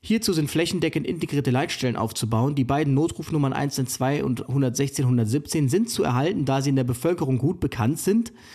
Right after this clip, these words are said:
Eins eins zwei besser als eins eins sechs, eins eins sieben.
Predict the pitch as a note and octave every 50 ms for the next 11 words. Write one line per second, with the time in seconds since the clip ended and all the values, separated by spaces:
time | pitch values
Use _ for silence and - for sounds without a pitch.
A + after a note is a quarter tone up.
0 | - - - - - - _ _ _ _ _ A#2+ C3 B2+ C3 C3 B2+ B2 - C3
1 | B2 A#2 G#2+ C3 A#2+ - B2 A#2+ A#2+ - - A#2+ A2+ A#2+ G#2+ A2 A#2+ A#2 - F#2+
2 | A2 A2 A2+ G#2 G#2+ A#2 B2 C#3+ G3 G#3+